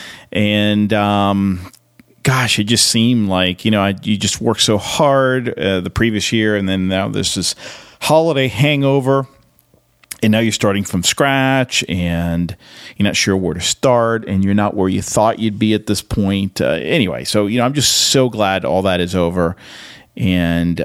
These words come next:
I can focus on my entrepreneurial pursuits these days.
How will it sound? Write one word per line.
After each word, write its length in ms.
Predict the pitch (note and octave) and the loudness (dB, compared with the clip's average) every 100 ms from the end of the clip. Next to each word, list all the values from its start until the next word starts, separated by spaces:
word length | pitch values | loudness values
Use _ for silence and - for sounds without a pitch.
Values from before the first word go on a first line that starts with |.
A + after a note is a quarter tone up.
| - | -6
I 100 | G2+ | -6
can 180 | - F2 | -2 -4
focus 680 | - - A#2 A2 E2+ - - - - | -2 -2 0 -2 -2 -2 -4 -10 -6
on 640 | F2+ E2+ E2+ E2+ E2+ C#2+ _ | -2 -2 -2 -2 -4 -6 _
my 680 | F2 F#2 F2 E2+ E2 E2 D2 - _ | -4 -2 -2 -2 -2 -4 -6 -12 _
entrepreneurial 840 | G#2 A#2+ A#2 G2 G2+ F#2 F#2 F2 F#2 - | -2 -2 -2 -2 0 2 0 0 -4 -4
pursuits 520 | F#2+ - G#2+ G2+ - | -2 0 0 0 -2
these 200 | F#2 F2 | -2 -2
days. 480 | F2+ F2+ F2 F2+ | 0 2 0 -2